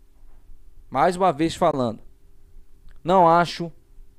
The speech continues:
errado o Remo, por exemplo, contratar um jogador que o Santana indicar. Agora, montar um time inteiro baseado nas indicações do Santana, eu já acho um erro. E é muito arriscado, porque o Santana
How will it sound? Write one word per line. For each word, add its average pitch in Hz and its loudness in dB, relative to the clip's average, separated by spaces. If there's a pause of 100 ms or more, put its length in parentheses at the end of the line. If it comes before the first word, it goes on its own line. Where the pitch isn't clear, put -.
errado 156 -2
o 165 -8
Remo, 143 -8
por 147 -2
exemplo, 143 -6
contratar 151 -8
um 156 -12
jogador 143 -8 (380)
que - -10
o 160 -6
Santana 165 -6
indicar. 139 -6
Agora, 135 2
montar 151 0
um 196 -2
time 170 -10
inteiro 202 6 (380)
baseado 139 4
nas 151 0
indicações 139 -6
do 117 -14
Santana, 123 0 (360)
eu 147 -6
já 135 0
acho 131 -8
um 165 -10
erro. 110 -8 (760)
E 143 2
é 147 4
muito 160 -2
arriscado, 110 -2
porque 147 -4
o 175 4
Santana 202 0